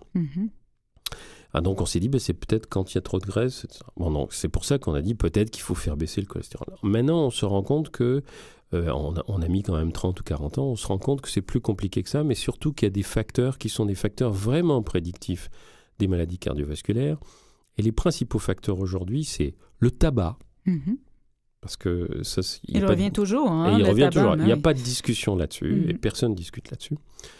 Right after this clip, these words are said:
Speaker 2: Euh, le, l'hypertension, euh, non contrôlée, qui semble bien fragiliser les vaisseaux,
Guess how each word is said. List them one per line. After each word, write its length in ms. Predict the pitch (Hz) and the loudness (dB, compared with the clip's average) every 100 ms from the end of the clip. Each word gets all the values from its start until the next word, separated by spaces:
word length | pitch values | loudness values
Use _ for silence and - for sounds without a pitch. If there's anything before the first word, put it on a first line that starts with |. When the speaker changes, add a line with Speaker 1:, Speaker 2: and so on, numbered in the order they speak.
| - - _ 117 | -20 -20 _ 4
Speaker 2:
Euh, 300 | 113 107 104 - - | 6 6 4 -2 -6
le, 520 | 135 113 107 104 107 - - | -2 2 2 0 0 -2 0
l'hypertension, 880 | 131 160 175 - 117 - 104 107 107 - | 2 4 2 2 0 4 4 4 0 -2
euh, 340 | 92 87 87 - - | 0 0 -2 -4 -2
non 220 | 104 110 113 | 2 4 4
contrôlée, 560 | 113 98 - 85 82 - | 0 0 0 0 -2 -4
qui 200 | - 90 | -4 -4
semble 460 | 90 - 101 101 92 | -4 -2 0 2 0
bien 340 | 90 92 110 | 0 2 2
fragiliser 640 | 98 - 98 101 95 90 98 | 2 0 0 2 0 0 0
les 100 | 90 | 0
vaisseaux, 340 | 80 - 180 | -4 -2 -4